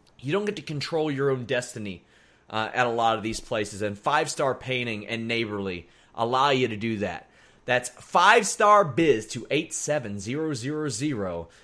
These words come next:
and I hope you all enjoyed that five-star plug. So, Alex, uh, there was some hit or miss wrestling on this show tonight, but, um,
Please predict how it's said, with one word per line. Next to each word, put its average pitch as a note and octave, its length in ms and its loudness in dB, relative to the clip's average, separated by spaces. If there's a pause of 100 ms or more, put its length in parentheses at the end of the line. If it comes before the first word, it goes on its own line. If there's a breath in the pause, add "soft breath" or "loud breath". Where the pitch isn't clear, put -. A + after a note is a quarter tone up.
and B2+ 160 -4
I A#2+ 60 0
hope E3 260 -4
you D3 200 0
all C3+ 220 4
enjoyed A2 440 -4
that G2 180 -8
five-star F2+ 2250 -6 (580)
plug. E2 1000 -8 (2500)
So, G#3 160 2
Alex, A#3+ 640 6
uh, D#3+ 540 2
there A#3 240 6
was D4 220 2
some C#3+ 260 0
hit F#3 380 8
or D3 260 6
miss C#3+ 420 0
wrestling C#3+ 640 2
on A#2+ 160 -2
this A#2 140 -4
show F3+ 360 4
tonight, G2+ 580 -2
but, A#2 380 2
um, A2 460 -2